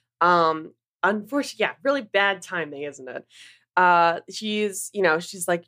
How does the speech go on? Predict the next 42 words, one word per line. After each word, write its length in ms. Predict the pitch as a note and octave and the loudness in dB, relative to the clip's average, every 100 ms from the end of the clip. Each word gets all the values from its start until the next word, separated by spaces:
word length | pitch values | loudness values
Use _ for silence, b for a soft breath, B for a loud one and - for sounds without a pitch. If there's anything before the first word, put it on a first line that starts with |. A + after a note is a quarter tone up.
| _ | _
gee, 360 | - E3 D#3+ E3+ | -8 -8 -8 -10
she 160 | - F#3+ | -10 -6
even 160 | F#3 | -2
thinks 200 | F#3+ F3 | -2 -2
to 60 | F3 | -2
herself, 260 | E3+ E3 D#3+ | 0 0 0
like, 120 | D3+ | -4
"I 220 | - D#3 D#3 | -2 -4 -2
know, 260 | E3+ E3+ F3 | 0 0 2
no 100 | F#3 | 2
matter 180 | F#3 | 2
how 140 | F3+ F3 | 0 0
much, 280 | F3 E3+ F#3 | -2 -2 0
like, 180 | D#3+ | 0
meditation 500 | E3+ E3 E3 D#3+ D#3 | 2 0 0 -6 -6
exercises 480 | D#3 D#3 - D3+ D3 | -10 -10 -8 -8 -8
I 100 | D3+ | -12
do, 260 | D#3 D#3 C#3+ | -6 -6 -6
some, 320 | - D#3 D#3 - | -6 -6 -6 -10
you 100 | D#3+ | -8
know, 140 | D#2+ | -6
that 200 | D3 D3 | -6 -6
she 120 | - E3 | -10 -12
can't 380 | - C#3+ C#3+ - _ _ _ | -8 -6 -8 -12 _ _ _
stop 360 | - F3 C3+ - | -4 -2 -2 -6
this 280 | - F3 - | -6 -4 -4
from 120 | F3+ | -4
happening." 540 | E3+ D#3+ D#3+ D3 F3 F#3 B B B _ | -4 -6 -6 -8 -10 -12 B B B _
So 560 | - G#3 F#3 F3+ E3+ - _ _ - | 0 4 6 4 2 -4 _ _ -12
she's 420 | - - A3 A3 | -8 -2 -2 -2
feeling 640 | - A#3+ A#3 G#3+ F#3 F#3 - _ | -2 0 4 4 4 2 -2 _
the 80 | F3 | -10
claustrophobia 920 | - F3+ F3+ F3 F3 E3+ F3 E3+ D#3 D#3 | -4 -4 -4 -8 -4 -2 -2 -2 -2 -2
that 240 | D3+ D3 - | -4 -4 -10
a 60 | D#3+ | -14
past 400 | E3+ E3 D#3 - | -8 -8 -8 -4
life 160 | D#3+ E3 | -4 -4
of 140 | D#3 | -10
hers 260 | D3 D3+ D#3 | -12 -10 -10
must 240 | D3+ - | -12 -10
have 100 | - | -12
had, 400 | - - - F#3+ | -8 -8 -10 -18